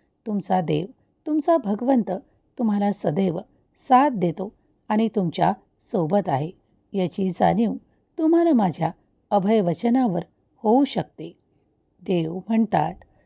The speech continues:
"जेव्हा जेव्हा तुम्ही एकटे वाटू शकता, तेव्हा देवाचे स्मरण तुमच्यासाठी सर्वश्रेष्ठ आहे." "हम गया नहीं, जिंदा है" या माझ्या अभयवचनावर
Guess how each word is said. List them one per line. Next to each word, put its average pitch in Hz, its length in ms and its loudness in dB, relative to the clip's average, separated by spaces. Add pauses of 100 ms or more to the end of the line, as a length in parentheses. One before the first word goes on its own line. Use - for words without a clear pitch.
(320)
"जेव्हा 302 260 4
जेव्हा 233 440 0 (460)
तुम्ही 202 320 0 (520)
एकटे 196 420 -2
वाटू 180 320 0
शकता, - 400 -6 (520)
तेव्हा 269 380 2 (360)
देवाचे 180 540 2
स्मरण 202 440 0 (420)
तुमच्यासाठी 285 720 0 (400)
सर्वश्रेष्ठ 233 800 2
आहे." 156 320 0 (680)
"हम 240 340 6 (140)
गया 208 280 4
नहीं, 208 280 2 (520)
जिंदा 196 320 2
है" 165 260 0 (460)
या 185 180 4
माझ्या 165 420 0 (640)
अभयवचनावर 240 880 2